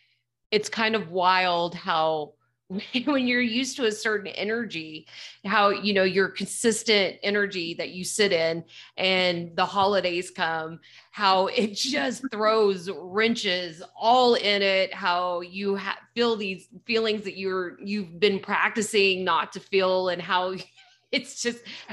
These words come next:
and then it's kind of like you've entered the come down zone, you know, family starting to leave, or you're not at the family's, you know, house, you know,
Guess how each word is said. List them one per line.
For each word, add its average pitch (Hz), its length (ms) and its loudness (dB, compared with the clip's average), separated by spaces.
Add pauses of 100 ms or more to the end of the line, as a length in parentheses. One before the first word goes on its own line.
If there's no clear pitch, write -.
(140)
and 226 140 4
then 233 120 6
it's 240 100 0
kind 220 200 0
of 202 80 0
like 196 220 2
you've 190 280 -6
entered 220 320 2
the 196 80 0
come 208 340 -2
down 170 300 0
zone, 165 400 -6 (240)
you 180 140 -2
know, 175 180 2
family 180 580 0
starting 170 640 -2
to 180 160 -6
leave, 160 640 -4
or 165 80 -2
you're 165 220 -2
not 165 400 2 (100)
at 170 240 0 (160)
the 170 120 -2
family's, 165 720 -6 (180)
you 190 100 -2
know, 170 140 -2
house, 165 640 2
you 165 80 0
know, 165 180 -2